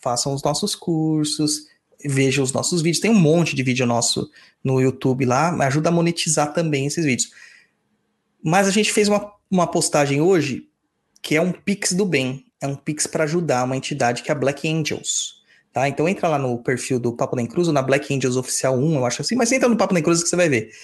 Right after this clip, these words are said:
Tem lá um perfil que tem um Pix, é o Pix da Kátia, que é a responsável pelo projeto Black Angels,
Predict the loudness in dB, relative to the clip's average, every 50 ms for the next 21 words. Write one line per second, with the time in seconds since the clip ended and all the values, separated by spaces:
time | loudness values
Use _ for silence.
0 | -20 -20 -20 _ _ 2 2 4 4 4 4 2 0 0 0 2 2 2 2 2
1 | 0 0 -2 -2 -2 -2 -2 -2 -4 -10 _ _ _ 2 2 2 2 0 -2 0
2 | 0 0 -2 -4 -6 -10 -14 _ _ -6 -6 -4 -4 -4 -2 0 0 0 -2 -2
3 | -2 -2 0 0 0 0 0 -2 -4 -4 -2 -2 0 0 0 0 -2 -2 -4 -4
4 | -2 -2 0 0 0 0 0 0 0 0 0 0 0 0 0 0 0 0 0 -2
5 | 0 0 0 0 0 0 -2 -4